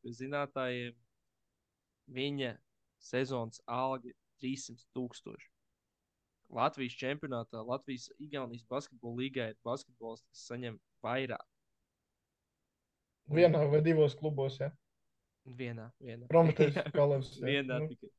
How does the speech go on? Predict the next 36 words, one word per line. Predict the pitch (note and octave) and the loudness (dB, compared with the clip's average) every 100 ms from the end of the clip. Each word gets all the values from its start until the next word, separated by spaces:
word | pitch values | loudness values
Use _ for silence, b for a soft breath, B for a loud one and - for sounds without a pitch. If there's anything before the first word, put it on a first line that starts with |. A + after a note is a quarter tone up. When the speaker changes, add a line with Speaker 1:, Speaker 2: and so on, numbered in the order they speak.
| - | -12
Speaker 1:
Nē, | B2+ C3 A#2+ | -4 -2 -2
Speaker 2:
Ok. | A#2+ | -2
Speaker 1:
Kalevā | B2+ D#3 C#3 B2+ | 0 2 2 0
noteikti. | C3 D3+ C3+ A#2+ - | 2 0 0 -6 -4
Nē, | C3 | -6
nē, | B2+ | -6
nē. | B2 A#2+ | -6 -2
Speaker 2:
Ā, | C#3 | 2
Speaker 1:
Kalevam | C#3 C#3+ D#3+ | 2 4 4
Speaker 2:
nu | D3 | 4
Speaker 1:
ir | |
Speaker 2:
labi. | B2+ | 2
Speaker 1:
vispār, | C3+ - A#2+ - b _ | 0 -2 -4 -6 b _
Kalevam | B2+ C3+ B2+ A#2 A#2+ | -2 -2 0 -4 -8
ir | A2+ | -6
ļoti, | B2 C#3 B2+ C3 | 0 0 0 -2
ļoti | B2 - | -4 -6
slikta | B2+ C3 - | -8 -8 -8
situācija | C3 B2+ A#2 - G#3 | -10 -8 -8 2 6
ar | G#3 | 8
Speaker 2:
<clears throat> | |
Speaker 1:
naudām, | C#3 B2+ A#2+ A#2+ | 6 4 -2 -4
un | A#2 | -8
tur | - A2+ | -10 -10
ir, | A#2 A2+ A2+ | -10 -10 -8
ā, | A2+ - b b b - | -10 -10 b b b -6
jā, | B2 A#2 | -4 -4
cerams, | B2+ A#2+ A#2+ | -6 -6 -6
nenoies | B2+ B2 A2+ | -4 -4 -4
pa | A#2+ | -8
burbuli | B2+ C3 A#2 A#2 B2 | -4 -4 -4 -10 -8
Igaunijas | B2 B2+ A#2 A2+ | -8 -8 -8 -12
flagmans. | - B2+ B2 A#2 A2 _ _ | -2 -2 -2 -10 -12 _ _
Bet | C3 C#3 - _ _ _ _ _ _ _ _ _ - | 2 2 -2 _ _ _ _ _ _ _ _ _ -10
trīssimt | B2+ C#3 C#3 A#2 - | -4 -2 -4 -10 -8
tūkstoši. | D3 D3+ - A2+ | -6 -6 -10 -14